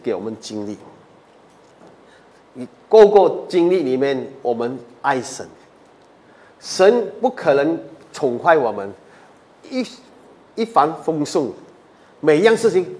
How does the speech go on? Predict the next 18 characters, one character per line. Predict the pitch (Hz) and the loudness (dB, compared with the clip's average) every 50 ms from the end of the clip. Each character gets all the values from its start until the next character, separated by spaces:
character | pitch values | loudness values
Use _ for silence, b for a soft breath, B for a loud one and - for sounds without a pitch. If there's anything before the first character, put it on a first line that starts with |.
| - - - | -18 -4 -2
OK， | 160 196 - - 214 190 175 156 131 110 127 | -2 0 2 2 2 2 2 0 -2 -2 -2
你 | 135 151 | 0 2
要 | 196 208 185 | 2 2 0
求 | - - - 160 160 175 - | -2 -2 -2 -2 -2 -2 -4
我 | 143 | -8
给 | 139 - - 156 139 135 | -10 -4 0 0 0 2
你， | 135 131 127 120 - | 0 -2 -4 -6 -8
求 | - - 165 165 | -6 -4 -4 -4
给 | 165 - - 135 123 | -4 -4 -4 -4 -4
你， | 120 120 110 101 90 B B B | -4 -4 -6 -8 -12 B B B
哦， | - 131 139 | -4 -2 -2
你 | 143 147 | 0 0
要 | 175 - | -2 0
做 | - 160 | -2 -2
什 | 131 139 | -2 -2
么 | 143 147 123 - - | -2 -4 -4 -6 -4
给 | 147 139 139 | -2 -2 0
你。 | 135 127 113 - | 0 -2 -6 -8